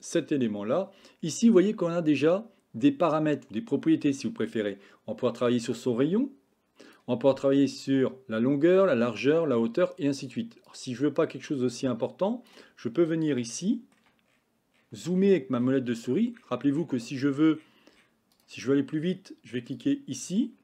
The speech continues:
Donc là, il n'a rien récupéré. Mais par contre, si je clique ici, je clique là, hop, je me positionne bien directement dessus.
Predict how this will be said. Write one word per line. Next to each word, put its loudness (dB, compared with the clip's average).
Donc -20
là, 4
il 0
n'a -4
rien -4
récupéré. -2
Mais -4
par -6
contre, -6
si -10
je -14
clique -8
ici, -6
je -10
clique -10
là, -4
hop, -2
je -10
me -4
positionne 2
bien 2
directement 0
dessus. -4